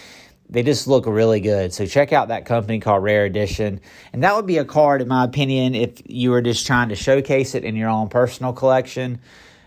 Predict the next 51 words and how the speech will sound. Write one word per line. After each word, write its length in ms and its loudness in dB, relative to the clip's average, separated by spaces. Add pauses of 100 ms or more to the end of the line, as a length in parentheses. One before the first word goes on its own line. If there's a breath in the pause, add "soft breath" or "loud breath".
(120 loud breath)
um, 320 -4
would 140 -4
be 140 2
great. 680 0 (100)
Uh, 60 -6
you're 180 -4
just 160 -6
not 160 -2
gonna 160 -4
get 180 -2
the 120 -4
resale 800 0
that 240 -8
you 80 -4
would 100 -4
get 140 -2
on 120 -4
a 60 -4
Rare 240 0
Edition 380 -4
card 380 0
that 180 -10
you 100 -8
would 160 -8
get 300 -6
for 60 -16
the 100 -10
same 340 -4
exact 400 -8
card 480 -2 (380 loud breath)
in 200 -8
S 260 -4
G 120 -8
C 240 -6
or 80 -4
P 240 -6
S 180 -8
A. 380 -2 (560 loud breath)
But 100 0
if 100 -6
you 100 0
really 160 4
want 200 2
a 60 2
great 640 0 (240)
way 300 2
to 60 -4
keep 220 -6
your 120 -4
card 280 2
protected 720 -2